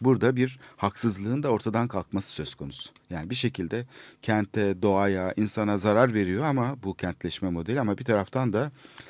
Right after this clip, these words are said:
haksızlıkları, eşitsizliklerin yer değişmesini sağladığı için de bir bakıma nefes aldırıyor.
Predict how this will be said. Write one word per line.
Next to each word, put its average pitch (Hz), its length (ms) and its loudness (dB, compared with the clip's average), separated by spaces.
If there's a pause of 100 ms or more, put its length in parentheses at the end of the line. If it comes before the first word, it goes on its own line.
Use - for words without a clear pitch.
(160)
haksızlıkları, 117 720 0
eşitsizliklerin 110 800 -2
yer 117 260 6
değişmesini 87 540 -2 (220)
sağladığı 95 520 2
için 85 340 0
de 175 200 0 (480)
bir 135 120 4
bakıma 117 380 4
nefes 135 500 0
aldırıyor. 92 560 0